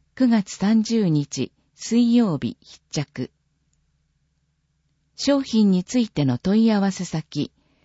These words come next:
鹿児島ブランドショップ、電話零九九二二五の六一二零、ファックス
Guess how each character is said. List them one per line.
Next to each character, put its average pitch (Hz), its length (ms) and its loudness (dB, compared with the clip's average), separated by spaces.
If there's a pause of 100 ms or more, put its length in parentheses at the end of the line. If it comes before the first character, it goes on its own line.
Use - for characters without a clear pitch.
(360)
鹿 190 140 0
児 247 160 4
島 214 400 2
ブ 160 100 2
ラ 196 160 4
ン 220 80 4
ド 202 140 0
シ 196 140 -2
ョ 180 40 -2
ッ - 40 -8 (180)
プ、 131 160 -8 (640)
電 185 240 4
話 175 200 -2 (340)
零 226 200 2
九 185 400 -2
九 151 340 -4 (360)
二 247 260 6
二 208 380 4
五 190 160 -2
の 147 260 -2
六 156 300 -4
一 151 320 -2
二 151 260 0
零、 139 300 -4 (760)
フ 196 80 -2
ァ 196 40 0
ッ 190 140 -6
ク - 80 -16
ス - 280 -6